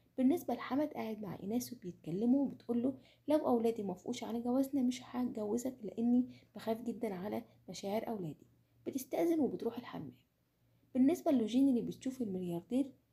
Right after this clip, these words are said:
صالح بن حمد، فبتروح تتصور معاه علشان تنزلها على انستجرام وتكسب متابعين. وهما ماشيين بيلاقوا مامتهم خارجة من الحمام،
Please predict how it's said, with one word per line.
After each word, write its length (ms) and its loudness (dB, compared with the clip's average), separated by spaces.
صالح 480 -2
بن 160 -4
حمد، 260 -12
فبتروح 340 0
تتصور 540 -2
معاه 280 2
علشان 500 -2
تنزلها 400 0
على 180 -6
انستجرام 560 -2
وتكسب 400 -2
متابعين. 460 4
وهما 280 4
ماشيين 400 4
بيلاقوا 480 2
مامتهم 460 0
خارجة 360 -4
من 120 4
الحمام، 460 0